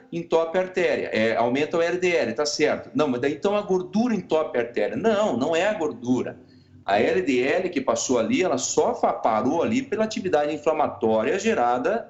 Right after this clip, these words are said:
por uma alimentação errada e rica em produtos que fazem alta oxidação e estresse oxidativo.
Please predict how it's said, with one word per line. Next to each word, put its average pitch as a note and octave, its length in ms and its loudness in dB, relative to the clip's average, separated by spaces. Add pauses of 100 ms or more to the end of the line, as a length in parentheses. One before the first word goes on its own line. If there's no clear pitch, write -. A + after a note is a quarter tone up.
por C3 140 0
uma B2+ 160 2
alimentação B2+ 720 0
errada C3+ 680 0 (260)
e E3 160 -2
rica C3+ 520 2
em C3+ 160 2
produtos B2+ 640 -2
que G#3+ 140 0
fazem C3 680 0 (480)
alta C#3 320 2
oxidação D#3+ 680 -2
e F#3 60 -2
estresse C#3+ 460 -2
oxidativo. D#3+ 680 -2